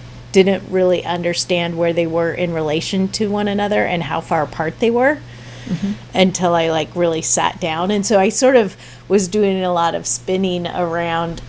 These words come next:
Speaker 1: thinking about, you know, what we would see when and how long it might take. And,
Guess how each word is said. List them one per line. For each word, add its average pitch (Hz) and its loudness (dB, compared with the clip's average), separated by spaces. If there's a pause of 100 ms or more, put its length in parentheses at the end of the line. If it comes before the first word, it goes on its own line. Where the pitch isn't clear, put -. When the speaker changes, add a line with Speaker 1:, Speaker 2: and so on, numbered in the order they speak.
(200)
Speaker 1:
thinking 170 -2
about, 156 0 (400)
you 185 2
know, 165 0
what 170 0
we 190 0
would 185 2
see 185 2
when 170 0
and 165 -4
how 175 0
long 175 -2
it 170 -2
might 170 -4
take. 165 0
And, 165 -2